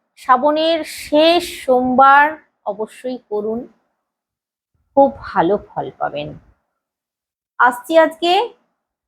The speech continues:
সকলে অনেক অনেক সুস্থ থাকুন, অনেক অনেক ভালো থাকুন, শ্রীহরি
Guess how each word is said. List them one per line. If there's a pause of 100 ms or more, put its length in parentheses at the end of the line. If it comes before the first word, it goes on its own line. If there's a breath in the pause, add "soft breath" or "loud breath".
(140)
সকলে
অনেক
অনেক
সুস্থ
থাকুন,
অনেক
অনেক
ভালো
থাকুন,
শ্রীহরি